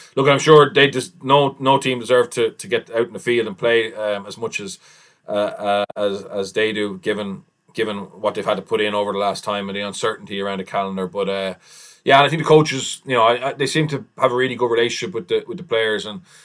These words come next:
um, I'm, I'm sure that they've got that balance right in terms of trying to work on the game, but also,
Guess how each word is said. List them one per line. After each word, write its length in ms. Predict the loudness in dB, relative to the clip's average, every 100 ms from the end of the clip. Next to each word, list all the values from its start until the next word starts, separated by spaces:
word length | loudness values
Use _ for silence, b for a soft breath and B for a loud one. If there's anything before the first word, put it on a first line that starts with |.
| b
um, 520 | -2 0 -2 -4 -10 -14 _ -8
I'm, 260 | -8 -8 -10
I'm 140 | -10
sure 200 | -2 0
that 140 | 0 -2 -6
they've 140 | -2
got 100 | -2
that 140 | -2
balance 380 | 0 0 0 -2
right 240 | 0 0 -2
in 80 |
terms 240 | -6 -6 -8
of 80 | -8
trying 180 | -8 -6
to 60 |
work 240 | 0 0 0
on 140 | -8
the 60 | -4
game, 320 | -2 -2 -2
but 100 | 0
also, 500 | 0 -2 -4 -4